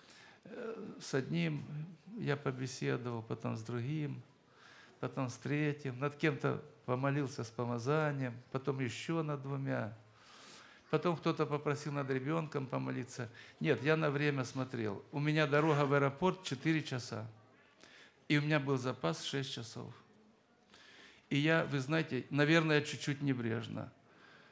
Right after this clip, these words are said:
И потом уже вижу, все, надо ехать. А было воскресенье. Мне говорят: «Дорога пустая, мы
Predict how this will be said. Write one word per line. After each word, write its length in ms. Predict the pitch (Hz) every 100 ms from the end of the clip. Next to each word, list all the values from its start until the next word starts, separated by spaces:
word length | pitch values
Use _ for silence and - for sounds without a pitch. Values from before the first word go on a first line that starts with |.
| - -
И 100 | -
потом 340 | 139 139 151
уже 160 | 147 131
вижу, 280 | 135 151 135
все, 240 | 110 131
надо 260 | 120 139 127
ехать. 540 | 110 120 110 - - - _ _ _ - -
А 100 | -
было 220 | 143 185 180
воскресенье. 760 | 160 - 156 139 117 113 113 113 226
Мне 220 | 143 151
говорят: 400 | 135 135 131 127
«Дорога 320 | 196 202 135
пустая, 680 | 135 143 - 233 208 175 131
мы 300 | 139 135